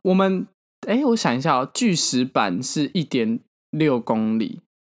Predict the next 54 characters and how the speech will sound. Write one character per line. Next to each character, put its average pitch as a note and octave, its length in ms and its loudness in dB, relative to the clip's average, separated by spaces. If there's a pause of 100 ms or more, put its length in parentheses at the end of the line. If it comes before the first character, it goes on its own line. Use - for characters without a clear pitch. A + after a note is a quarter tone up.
(140)
然 C#3 120 -2
后 F3+ 260 2
呢， C3+ 260 2
我 C3+ 100 0
们 C#3 140 0
走 C3+ 120 2
七 F3 200 -2
百 C3 180 2
公 C3+ 160 0
尺 C3 160 -2
五 A2+ 100 0
分 B2+ 240 0
之 A#2 200 -2
一， A2+ 420 0
其 G3 220 -2
实 A3 240 0
是， A3 640 0 (600)
是 D4+ 100 2
不 E3 180 0
正 E3+ 280 2
确， G3 160 2
但 F3+ 160 2
又 F3 100 4
是 E3 160 -2
正 C#3+ 260 2
确 A#2+ 200 0
的。 - 360 -8
就 A#3+ 120 2
是 A#3 320 0 (400)
不 - 100 2
正 A#3 220 4
确 A3 140 4
的 F#3 40 2
地 F#3 140 2
方 F3 200 4
是， D#3 380 0 (800)
不 C#3 40 2
是， D3 640 2 (320)
就 G3 120 2
是 G3 120 4
我 E3 40 4
们 B2 140 2
其 C3 160 2
实 C3 60 0
走 A#2 180 2
很 A2 160 0
多 G2 240 -2
了。 - 280 -4 (260)
正 C4+ 180 2
确 A#3+ 160 2
的 A3+ 60 2
地 A3 160 2
方 G3 200 4
是 F#3 540 0